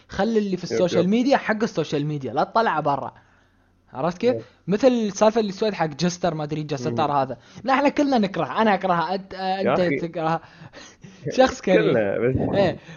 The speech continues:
Speaker 1: بس شفت
Speaker 2: إيه،
Speaker 1: د-،
Speaker 2: خلنا
Speaker 1: حرفيًا
Speaker 2: السوشيال
Speaker 1: راحوا
Speaker 2: ميديا، يعني.
Speaker 1: ضربوه، راحوا كسروا سيارته، يعني حرفيًا أنت
Speaker 2: إيه،
Speaker 1: وين
Speaker 2: يا.
Speaker 1: عايش أخوي؟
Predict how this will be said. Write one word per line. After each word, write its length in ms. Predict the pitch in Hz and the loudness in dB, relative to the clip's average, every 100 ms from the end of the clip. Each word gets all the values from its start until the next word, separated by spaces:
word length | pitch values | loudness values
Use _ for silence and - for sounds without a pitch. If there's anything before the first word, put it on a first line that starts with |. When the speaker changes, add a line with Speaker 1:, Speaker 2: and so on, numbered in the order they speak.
| - | 0
Speaker 1:
بس 360 | 170 170 - | 0 0 0
شفت 260 | 226 226 - | 2 4 0
Speaker 2:
إيه، 260 | - 214 214 | -2 -2 0
Speaker 1:
د-، 40 | |
Speaker 2:
خلنا 220 | 175 190 | 2 2
Speaker 1:
حرفيًا 220 | 185 233 | 4 4
Speaker 2:
السوشيال 280 | - 269 247 | 2 4 4
Speaker 1:
راحوا 260 | 226 240 233 | 6 4 2
Speaker 2:
ميديا، 120 | 175 | 2
يعني. 120 | 175 | 2
Speaker 1:
ضربوه، 360 | 170 214 151 - - - - | 4 2 2 -4 -20 -16 -2
راحوا 360 | 156 202 208 208 | 6 8 8 2
كسروا 380 | 180 175 226 | 0 2 2
سيارته، 540 | 214 180 190 202 196 165 | 4 2 4 4 2 -2
يعني 640 | 135 131 135 131 131 127 | -2 -4 -4 -4 -4 -6
حرفيًا 540 | - 147 - 226 208 185 | -6 -6 -4 0 2 0
أنت 160 | 185 | 0
Speaker 2:
إيه، 460 | 180 160 139 135 151 | 0 2 0 -2 0
Speaker 1:
وين 140 | 214 | 2
Speaker 2:
يا. 60 | 202 | 4
Speaker 1:
عايش 340 | 226 214 180 | 4 4 2
أخوي؟ 260 | 175 143 | -2 -4